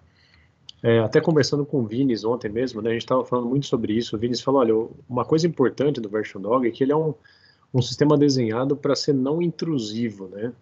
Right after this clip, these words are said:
E eu acho que esse é um ponto muito importante. A implantação de uma tecnologia como essa, é, não é uma implantação de meses, né? A gente tá falando de uma implantação de uma semana, né?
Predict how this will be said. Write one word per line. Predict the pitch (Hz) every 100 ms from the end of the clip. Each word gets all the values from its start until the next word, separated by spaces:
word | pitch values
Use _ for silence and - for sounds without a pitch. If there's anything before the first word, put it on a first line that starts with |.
| _
E | 113
eu | 120
acho | 131
que | -
esse | 165 175 170
é |
um |
ponto | 131 131 120
muito | 120 117
importante. | 117 110 107 98 95 - - _ _ _ _ _ -
A | 123
implantação | 131 151 180 160 - - 180
de | 185
uma | 151
tecnologia | - 123 120 107 104 107
como | - 104 101
essa, | 123 131 - 101 98 _ _ _ _ _ -
é, | 110 117 113 113
não | 143 170
é | 139
uma | 175 135 135
implantação | 123 135 123 -
de | 135
meses, | 117 113 117 98 92
né? | -
A |
gente | 110
tá | 135
falando | 156 151
de |
uma | 147
implantação | 151 147 139
de | 160
uma | 180
semana, | 175 220 139 131 101 95 _
né? | 107 117